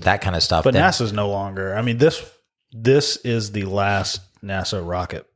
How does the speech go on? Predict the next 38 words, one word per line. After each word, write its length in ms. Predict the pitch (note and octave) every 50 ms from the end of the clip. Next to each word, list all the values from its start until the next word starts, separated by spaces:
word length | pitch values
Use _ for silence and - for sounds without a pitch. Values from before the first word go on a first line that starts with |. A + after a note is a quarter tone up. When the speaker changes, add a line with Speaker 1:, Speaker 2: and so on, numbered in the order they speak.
| _ _ _ _ _ -
Speaker 2:
platform. 400 | - F#2+ E2+ - - - - -
Speaker 1:
Yeah, 200 | D3 E3 C#3+ G2
they, 160 | F2+ A2 A#2+ B2
they're 160 | A2+ B2+ B2+
going 140 | B2+ A#2 G#2+
to 100 | - F#2+
be 80 | G#2
a 60 | F#2
regulatory 760 | D#2+ F2 F2 E2+ E2 E2 D#2 - D#2+ D#2+ D#2 D2+ D#2 F2 E2 -
agency 680 | - E2 D#2 D2 E2 D#2+ D#2 - - - F#2 F2 E2 F2
Speaker 2:
Right. 240 | G#2+ G2+ F#2 E2+ - -
Speaker 1:
and 180 | F2 E2+ D#2+ D#2+
oversee 560 | D#2 F2 E2+ E2 E2+ - - - E2 D#2+ D#2
and, 140 | D#2 D#2 D#2
and 160 | D#2 E2 D#2+ F2+
Speaker 2:
As 120 | F3 D3
they 100 | C#3 B2
should 200 | G#2+ - A#2 G#2
Speaker 1:
split 100 | F#2+ F2+
Speaker 2:
be. 40 | F2+ E2
Speaker 1:
money. 160 | D#2 D2+ D2+
Speaker 2:
But 320 | D3+ D3+ C#3 B2 A#2+ -
Speaker 1:
Yeah. 220 | F2 D2+ D2 D#2+ E2 - _
Speaker 2:
being 360 | - A2+ A2+ A#2+ B2 A#2 A2 G#2+
that 160 | G#2+ G2 -
this 240 | - G#2 - - G2+
is 140 | F#2+ F2+
the 160 | G#2 B2 - D3+
<laughs> 120 | - -
last 240 | - - - - -
one, 500 | A2 G#2 B2+ C#3 C3 G#2+ F#2 F#2 F#2+ G#2 - _ _ _ _ _ _ _ _ -
Speaker 1:
Yeah. 320 | - F#2+ F2 D#2+ D2 C#2 - _ _ _ -
Speaker 2:
and 200 | - A2 G#2 G2+
the 80 | G2+ G2
biggest 360 | F#2 G2+ B2 C3+ C#3 B2+ -
and 100 | B2+ A2+
baddest 380 | A2+ C3 D3 D#3 C#3 A#2 - -
currently. 540 | - D3 C#3+ B2 F#2+ - E2+ F#2 F#2 G2